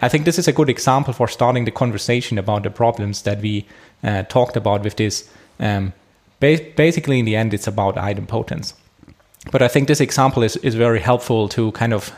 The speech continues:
get the conversation started. Uh, like, a simple function does two things, um, but yeah, both calls can fail, and they will not roll back because this is not a distributed transaction.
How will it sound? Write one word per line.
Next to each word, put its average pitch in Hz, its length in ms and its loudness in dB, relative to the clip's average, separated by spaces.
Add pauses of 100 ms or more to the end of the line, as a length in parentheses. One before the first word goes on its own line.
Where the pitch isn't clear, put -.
(140)
get 123 180 2
the - 80 0
conversation 120 600 -2
started. 120 460 0 (120)
Uh, 110 120 -4
like, 110 180 -2
a 113 60 -2
simple 180 260 0
function 131 440 -2
does 110 180 0
two 147 160 -2
things, 139 440 -4 (380)
um, 113 220 0
but 110 320 0
yeah, 104 160 -2
both 123 380 -2
calls 123 260 0
can 110 180 -6
fail, 113 360 -4 (360)
and 107 160 -2
they 107 120 0
will 113 160 0
not 123 200 2
roll 120 220 2
back 113 260 0
because 101 320 -4
this 113 160 -2
is 117 120 -4
not 113 260 -2
a 110 180 -2
distributed 107 560 -4
transaction. 156 520 -4